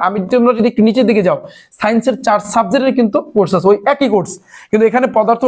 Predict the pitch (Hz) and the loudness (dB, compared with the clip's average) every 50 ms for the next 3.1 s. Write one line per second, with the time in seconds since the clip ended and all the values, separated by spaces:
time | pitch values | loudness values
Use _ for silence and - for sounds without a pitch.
0 | 226 214 190 226 233 226 - 208 - 220 190 196 214 220 233 233 180 220 220 202 | 0 0 0 0 -2 -2 -2 -4 -2 0 0 2 2 2 2 2 2 2 2 2
1 | 196 170 151 143 - - _ _ _ - 180 180 180 180 175 - - - - _ | 0 0 0 -2 -4 -6 _ _ _ -2 -2 -2 -2 -6 -14 -14 -18 -20 -12 _
2 | - 185 220 233 233 240 220 247 240 240 220 214 220 233 233 214 247 233 226 214 | -6 -2 -2 0 0 0 0 2 2 2 2 0 2 0 0 0 2 0 -2 -2
3 | - - | -2 -2